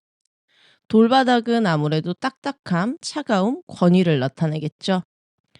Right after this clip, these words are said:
그리고 빛, 낮은 빛은 뭐예요? 뭔가 어두컴컴한 불안정한 모습을 볼 수 있습니다. 이렇게 형용사와 명사를 감정 지도처럼 적어보면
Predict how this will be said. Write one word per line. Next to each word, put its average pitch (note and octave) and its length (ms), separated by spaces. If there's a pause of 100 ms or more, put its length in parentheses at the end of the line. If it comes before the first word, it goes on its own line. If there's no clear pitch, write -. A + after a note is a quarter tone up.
(140)
그리고 G#3 540 (180)
빛, F3 220 (360)
낮은 G3+ 400
빛은 G#3+ 340
뭐예요? D#3+ 420
뭔가 F#3 380
어두컴컴한 F3+ 840 (300)
불안정한 G#3 540
모습을 D3 420
볼 D3+ 140
수 D3+ 180
있습니다. C#3+ 680 (680)
이렇게 B3 540
형용사와 F4+ 600
명사를 E3+ 760 (180)
감정 F#3 500
지도처럼 G#3+ 640
적어보면 D#3+ 680